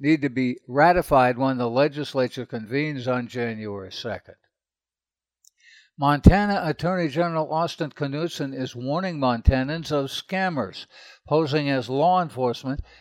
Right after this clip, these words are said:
asking for personal information from individuals over the phone. Quote, "The D O J's Office of Consumer Protection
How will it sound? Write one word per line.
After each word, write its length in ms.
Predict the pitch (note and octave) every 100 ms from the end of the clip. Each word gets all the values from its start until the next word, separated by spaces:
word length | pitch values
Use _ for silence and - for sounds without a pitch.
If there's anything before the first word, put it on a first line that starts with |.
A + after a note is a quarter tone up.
| _
asking 440 | B2 D3+ - D3 C3+
for 160 | B2+
personal 520 | - E3+ F#3 - D3+
information 720 | D3+ D3 C#3+ C3 B2 B2 D3
from 240 | C#3 C3+ C#3
individuals 760 | D#3+ D3+ B2+ D3+ B2 D#3+ D3+
over 220 | C#3+ D3+ D3+
the 80 |
phone. 460 | D3+ E3 E3+ B2 F#2 _ _ _ _ _ _ -
Quote, 360 | D#3+ D3+ B2 _ _ _
"The 120 | C#3 C#3+
D 240 | C#3+ F#3+
O 120 | F#3+ D#3+
J's 440 | D3 E3 D3+ -
Office 440 | - D3+ D3+ F#3 F3+
of 160 | E3+
Consumer 540 | - C#3 - F3+ F3+ D#3
Protection 760 | C#3 B2+ D#3+ E3 - D3 A#2+